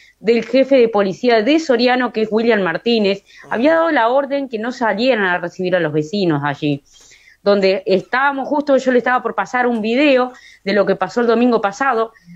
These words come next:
Speaker 1: tres rastrillos con un colchón al hombro, ¿no? ¿Y dónde están las recorridas? Seguimos preguntándonos,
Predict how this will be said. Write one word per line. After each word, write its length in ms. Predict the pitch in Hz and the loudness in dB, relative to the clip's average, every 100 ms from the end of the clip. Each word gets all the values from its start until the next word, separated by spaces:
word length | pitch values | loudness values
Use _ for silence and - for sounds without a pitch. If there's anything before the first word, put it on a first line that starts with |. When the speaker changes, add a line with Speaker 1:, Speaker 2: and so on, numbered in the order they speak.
| - - | -20 -6
Speaker 1:
tres 280 | 262 320 311 | -2 0 0
rastrillos 640 | 254 - 262 320 320 320 | -2 -4 2 2 2 0
con 180 | 294 233 | 0 0
un 80 | 262 | 2
colchón 400 | 254 214 240 233 | 0 0 -2 -2
al 140 | 202 | 0
hombro, 400 | 277 233 185 285 | 0 0 0 0
¿no? 200 | 262 262 | 2 -2
¿Y 220 | - 214 | -2 -4
dónde 300 | 208 294 330 | 2 2 2
están 260 | 285 - 285 | 0 0 0
las 140 | 269 | 0
recorridas? 640 | 233 185 185 269 269 175 - | -2 -2 0 2 2 0 -2
Seguimos 400 | 175 240 254 202 | -2 0 0 0
preguntándonos, 1000 | 190 170 165 165 240 262 208 220 254 | 0 0 0 0 -2 -2 -2 0 0